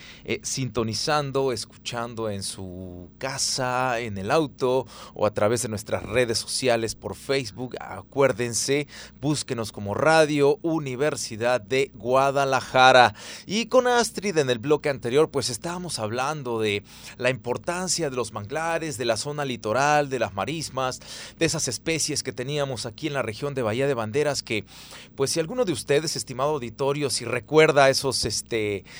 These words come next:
esos, eh, eh, animalitos de los cuales hablé el, el bloque anterior, llamados tiquiliches o, o, este, o, o chiquilichis también le-, les, les llamaban por acá, pues,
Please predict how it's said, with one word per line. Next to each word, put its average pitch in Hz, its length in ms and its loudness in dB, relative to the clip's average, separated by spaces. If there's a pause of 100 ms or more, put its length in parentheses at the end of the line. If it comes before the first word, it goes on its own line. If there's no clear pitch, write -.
(200)
esos, 131 380 0
eh, 107 540 -2
eh, 110 40 0
animalitos 127 640 4
de 131 60 6
los 120 160 0
cuales 156 340 6
hablé 135 640 4
el, 107 260 -2
el 107 120 2
bloque 139 340 4
anterior, 117 500 2
llamados 117 440 2
tiquiliches 123 800 -4
o, 104 240 2 (400)
o, 107 220 4
este, 110 500 0
o, 110 80 4
o 107 560 0
chiquilichis 131 960 -2
también 131 540 -4 (200)
le-, 113 280 0
les, 107 280 -2
les 113 160 -6
llamaban 123 320 2 (140)
por 110 160 2
acá, 120 240 -2
pues, - 360 -4